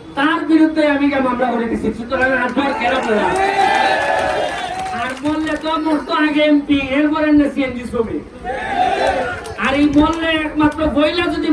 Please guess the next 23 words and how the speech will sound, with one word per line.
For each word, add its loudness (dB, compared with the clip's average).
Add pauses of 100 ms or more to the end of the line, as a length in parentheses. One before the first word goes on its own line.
মরে 6 (100)
বাংলাদেশের 4
মধ্যে, 4
আমি 4 (100)
এই 0 (100)
সোনারঘাট 2
মাধবপুরের 2
এমপি -2 (100)
মরবো, 2 (360)
এরপরে 2
বললে 0 (100)
আপনারা 0
মরবা। -2 (1200)
আমি 0 (120)
প্রশাসনের 2
সাথে 0
আলাপ 0
করিয়া 2 (560)
এখানে -2 (100)
আমাদের 0 (920)
গার্জিয়ান, 0
মানে -2
আমার 0